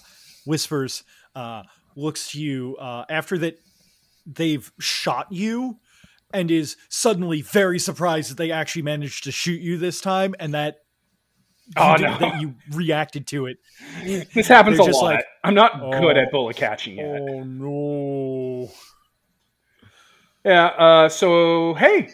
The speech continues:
Speaker 2: I got shot. That means the morning's pretty much over, and we get to have ice cream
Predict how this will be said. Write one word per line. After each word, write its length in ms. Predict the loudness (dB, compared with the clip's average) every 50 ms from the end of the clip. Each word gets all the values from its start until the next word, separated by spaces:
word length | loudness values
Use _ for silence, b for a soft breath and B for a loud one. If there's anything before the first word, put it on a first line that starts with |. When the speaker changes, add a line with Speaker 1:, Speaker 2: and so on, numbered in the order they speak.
| _ _ _
Speaker 2:
I 100 | 0 4
got 160 | 4 4 4
shot. 460 | 4 0 2 4 4 4 4 2 0 2
That 200 | 2 2 2 2
means 420 | 0 -2 -2 -2 -2 -4 -6 -10
the 220 | -8 -8 -8 -8 -6 -6
morning's 340 | -6 -4 -4 -4 -6 -8 -10
pretty 140 | -10 -8 -8
much 180 | -6 -8 -8 -10 -6
over, 480 | -4 -4 -4 -2 -2 -2 -2 -2 -2 -4 -6
and 160 | -6 -6 -4
we 80 | -4 -6
get 100 | -6 -2
to 60 | 0
have 120 | 2 2
ice 200 | 2 0 -2 -6
cream 280 | -10 -12 -14 -14 -16